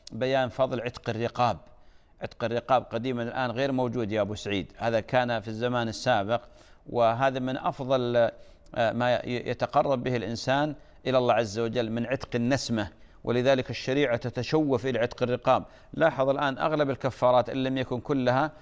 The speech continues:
عتق رقبة، عتق رقبة، عتق رقبة، وهذا الرقبة مال، ولذلك كانت الرقبة هذه ل-، تسوى مبالغ كبيرة، فلما يأتي الشخص يعتقها في سبيل الله عز وجل يرجو الثواب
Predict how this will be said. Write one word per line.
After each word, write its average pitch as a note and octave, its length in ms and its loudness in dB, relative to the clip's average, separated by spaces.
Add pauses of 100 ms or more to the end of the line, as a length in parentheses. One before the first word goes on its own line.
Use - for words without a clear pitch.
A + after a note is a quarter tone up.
(220)
عتق - 280 -2
رقبة، B2+ 440 4
عتق B2 340 -2
رقبة، B2 420 2
عتق A#2+ 280 -4
رقبة، B2 460 4 (400)
وهذا D#3 480 2
الرقبة D#3 600 2
مال، F#3 280 4 (400)
ولذلك B2+ 460 2
كانت D#3 340 0
الرقبة C#3+ 440 0
هذه A2+ 500 2
ل-، G2+ 380 -8
تسوى D#3+ 520 2
مبالغ C3 420 2
كبيرة، C3 540 2 (360)
فلما G3 340 0
يأتي F3+ 260 2
الشخص - 380 -4
يعتقها D3 540 -2
في C#3 140 -2
سبيل C3+ 360 2
الله B2 160 4
عز A2+ 240 0
وجل A2+ 320 0
يرجو C#3+ 300 0
الثواب B2+ 460 4